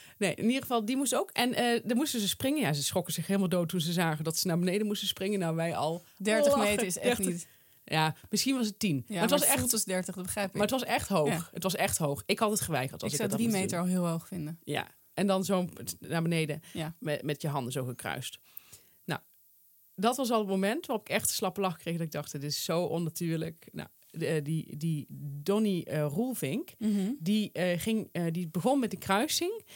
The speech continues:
Speaker 1: en ging vervolgens zo met zijn armen als van die, eh, manke vleugeltjes zwaaien.
Speaker 2: Ja, ja, ja.
Speaker 1: Zo van paniek.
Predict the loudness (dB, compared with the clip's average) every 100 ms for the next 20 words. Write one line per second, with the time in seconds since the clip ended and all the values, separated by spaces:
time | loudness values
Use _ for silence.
0 | -20 0 2 4 0 0 -2 -2 0 0
1 | 0 0 0 2 4 2 -2 -4 -2 0
2 | 0 -4 -8 -2 0 2 0 0 2 2
3 | -2 -4 -4 -4 0 2 4 4 2 2
4 | 2 0 2 2 2 -2